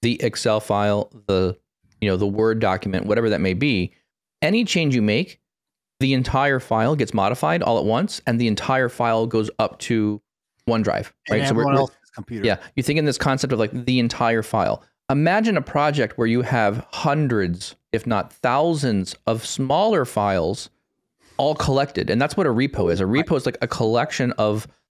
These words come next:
Speaker 1: lots of little files that many people could be working on. So the concept of Git here is, okay, the,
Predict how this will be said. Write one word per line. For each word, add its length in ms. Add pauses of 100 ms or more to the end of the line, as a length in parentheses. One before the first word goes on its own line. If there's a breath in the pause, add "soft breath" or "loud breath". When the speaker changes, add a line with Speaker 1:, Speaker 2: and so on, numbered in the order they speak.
(140)
Speaker 1:
lots 440
of 120
little 320
files 800 (420)
that 220
many 460
people 280
could 160
be 100
working 340
on. 220 (120)
So 100
the 100
concept 600
of 160
Git 180
here 240
is, 240 (360 soft breath)
okay, 240
the, 280